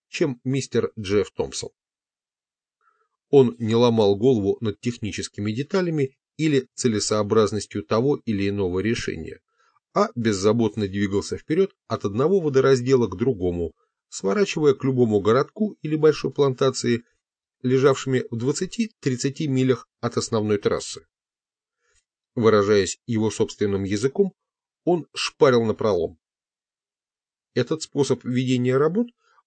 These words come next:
позволял Гарри, как он сам говорил, изучать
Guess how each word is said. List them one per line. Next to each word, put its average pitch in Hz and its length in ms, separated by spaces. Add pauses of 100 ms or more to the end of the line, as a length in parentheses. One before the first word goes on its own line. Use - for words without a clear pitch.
(120)
позволял 117 480
Гарри, 107 440 (160)
как - 180
он 98 80
сам 95 240
говорил, 170 400 (400)
изучать 170 520